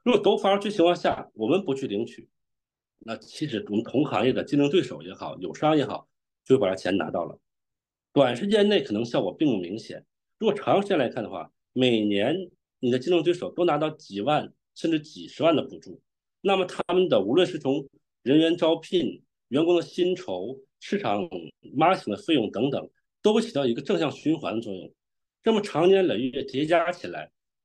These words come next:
其实对于这种长久不领取政府扶持，而且是应该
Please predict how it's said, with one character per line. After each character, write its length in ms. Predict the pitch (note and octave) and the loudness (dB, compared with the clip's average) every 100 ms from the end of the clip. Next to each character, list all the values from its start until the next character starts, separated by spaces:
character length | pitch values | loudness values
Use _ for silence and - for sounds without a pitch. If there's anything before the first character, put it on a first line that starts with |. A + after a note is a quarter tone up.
| _ | _
其 160 | - D3+ | -8 0
实 140 | D#3 | 0
对 200 | D3+ F3 | 4 4
于 40 | |
这 120 | D#3 D#3 | 4 2
种 260 | F2+ - - | -2 -6 -16
长 280 | - A#2 E3+ | -4 0 0
久 120 | C3 | -2
不 160 | - | -2
领 160 | C3 C#3 | 2 2
取 360 | - F2+ D#2 - _ | 0 -8 -10 -16 _
政 160 | - D#3 | -4 -4
府 120 | E2 | -6
扶 200 | - C#3 | -8 -6
持， 320 | - G2+ - _ - | -6 -8 -12 _ 0
而 80 | F3+ | 0
且 60 | |
是 140 | - D#3+ | 2 0
应 240 | G#3+ C4+ | 2 4
该 260 | G3+ F3 | 4 0